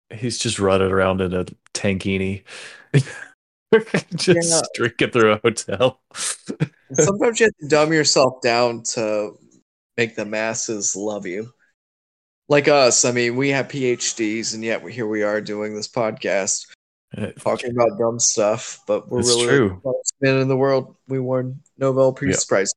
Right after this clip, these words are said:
Speaker 2: for it.
Speaker 1: We are both doctors, just like Andrew Garfield.
Speaker 2: Yes, we're Frankenstein men. We're
Speaker 1: <laughs>
Speaker 2: men of culture and sophistication.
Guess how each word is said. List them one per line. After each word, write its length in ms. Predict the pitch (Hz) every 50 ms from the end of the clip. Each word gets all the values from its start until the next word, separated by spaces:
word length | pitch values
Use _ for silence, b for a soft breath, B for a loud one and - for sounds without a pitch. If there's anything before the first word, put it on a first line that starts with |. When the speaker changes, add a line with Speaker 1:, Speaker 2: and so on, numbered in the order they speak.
| _ _ -
Speaker 2:
for 140 | - 113 107
it. 480 | 101 - _ _ _ _ _ - - - - _ _ _ _ _ _ -
Speaker 1:
We 240 | - 101 98 104 107
are 380 | - - 107 104 113 120 120
both 300 | 113 98 110 107 107 107
doctors, 500 | - 110 110 110 110 - - 90 90 -
just 240 | - 92 - - -
like 180 | 90 92 - -
Andrew 260 | 90 92 90 98 92
Garfield. 480 | 95 95 95 92 - 85 82 87 82 B B B B B B B _ _ _ -
Speaker 2:
Yes, 680 | - 147 165 156 120 113 - - - - - - - _ -
we're 180 | 127 127 120
Frankenstein 640 | 120 - 135 127 120 127 110 - - 110 104 101 101
men. 240 | 101 98 - 120 - _ _ _ _ _ _ _ _ _ _ _ _ -
We're 120 | 135 127
Speaker 1:
<laughs> 40 | 127
Speaker 2:
men 340 | 139 139 143 143 147 151 151 _ _ _ - 120
of 200 | 120 117 - -
culture 680 | - - 139 131 127 - - 156 151 147 151 151 151 B B B B B B _ _
and 100 | - 120
sophistication. 1080 | - - - 127 127 - 139 131 - - - 127 - 120 104 104 - - - 85 73 123